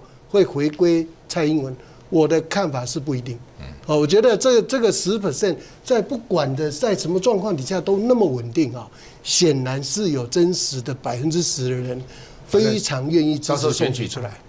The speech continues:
Speaker 1: 哎。
Speaker 2: 票一掀就知道了。
Speaker 1: 是。
Speaker 2: 不过，
Speaker 1: 对。
Speaker 2: 旺旺中时调查也是啊，两组候选人的时候，蓝绿差七点六，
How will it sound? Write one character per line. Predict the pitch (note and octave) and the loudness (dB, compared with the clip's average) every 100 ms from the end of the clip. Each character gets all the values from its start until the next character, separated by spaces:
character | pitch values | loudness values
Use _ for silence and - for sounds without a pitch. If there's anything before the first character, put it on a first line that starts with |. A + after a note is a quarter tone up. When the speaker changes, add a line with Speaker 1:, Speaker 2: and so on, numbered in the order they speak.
| - D3 | -16 -14
Speaker 1:
哎。 | C3+ - | -14 -2
Speaker 2:
票 | F3+ D3 | 0 2
一 | |
掀 | C3 C3 B2+ | 0 -2 -2
就 | |
知 | A2 G2+ | -4 -2
道 | F#2 | 0
了。 | |
Speaker 1:
是。 | F#3+ D#3 - | 2 0 -2
Speaker 2:
不 | - | 2
过， | A3+ | 2
Speaker 1:
对。 | A#2 - | 2 2
Speaker 2:
旺 | A3+ | 4
旺 | G#3+ | 4
中 | G#3+ F#3 | 2 -2
时 | D3 - - | -4 -8 -2
调 | F3+ | 0
查 | C3 B2+ | 2 0
也 | F2+ | 0
是 | - A#2+ | -6 -8
啊， | D#2 - - - - | -8 -10 -18 -20 -2
两 | C#3+ A3+ | 0 2
组 | A3 | 0
候 | D3 F#3+ | -2 -2
选 | B2 | -2
人 | A2+ | -6
的 | |
时 | A2 | -4
候， | B2 | -2
蓝 | G2+ C3+ | 0 -2
绿 | B2 | -2
差 | A#2 | -2
七 | A2+ - | -4 -4
点 | A#2+ E2+ | -6 -4
六， | F2+ | -6